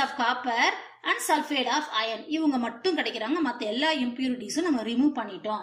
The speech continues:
Okay, so என்ன கண்டிஷன்ல கிடைக்கிறாங்க, molten state. molten அப்படின்னா ஒரு உருகு நிலையில கிடைக்கிறாங்க. ஓகேவா, so இதைத்தான் matte அப்படின்னு சொல்றோம். ஓகேவா, so smelting process மூலமா கிடைக்கக்கூடியதை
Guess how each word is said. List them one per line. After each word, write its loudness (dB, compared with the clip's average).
Okay, 2
so -6
என்ன 4
கண்டிஷன்ல 0
கிடைக்கிறாங்க, 2
molten 4
state. -2
molten 0
அப்படின்னா 2
ஒரு 0
உருகு 4
நிலையில 4
கிடைக்கிறாங்க. -4
ஓகேவா, 0
so 0
இதைத்தான் 0
matte 4
அப்படின்னு -2
சொல்றோம். -4
ஓகேவா, 2
so -2
smelting 0
process 0
மூலமா 4
கிடைக்கக்கூடியதை 0